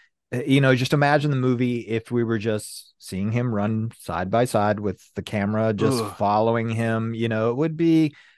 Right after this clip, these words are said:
Speaker 1: it'd be okay. I don't think it would hurt, but this makes the movie more, more feel like you're running with him. You're, when he runs out of energy, you run out of energy. You can feel it when people run out of energy in this movie.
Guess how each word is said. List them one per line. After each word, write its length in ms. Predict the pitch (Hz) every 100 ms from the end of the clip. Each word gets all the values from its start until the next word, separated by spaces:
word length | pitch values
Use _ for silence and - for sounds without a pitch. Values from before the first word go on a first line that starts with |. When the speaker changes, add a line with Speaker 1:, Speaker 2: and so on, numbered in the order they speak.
| _ _ _ _ _ -
Speaker 1:
it'd 260 | 220 226
be 160 | 233 214
okay. 440 | 175 - - 175 - _ -
I 80 | 196
don't 120 | 202
think 140 | 190
it 40 | 175
would 340 | 147 120 107 _ _ _ _ -
hurt, 480 | - - 202 214 202 -
but 240 | 151 143 131
this 560 | - 110 104 156 170 -
makes 260 | 151 139 -
the 60 |
movie 320 | 135 131 120 -
more, 240 | 127 131 131
more 160 | 131
feel 160 | 127 127
like 160 | 123 127
you're 100 | 110
running 440 | 107 117 117 110
with 180 | 113 -
him. 140 | 87
You're, 180 | 90 98 - - - -
when 120 | 113
he 140 | 131
runs 240 | 139 135 135
out 140 | 135
of 80 | 127
energy, 400 | 131 131 131 107
you 220 | 82 98 113
run 220 | 104 95
out 140 | 87
of 100 | 85
energy. 280 | 85 71 67
You 120 | 76 135
can 160 | 131
feel 500 | - - - 151 123
it 100 | 82
when 160 | - 104
people 340 | - 120 107 98
run 200 | 104 98
out 100 | 95
of 80 | 90
energy 340 | 87 82 87
in 60 | 76
this 120 | -
movie. 140 | -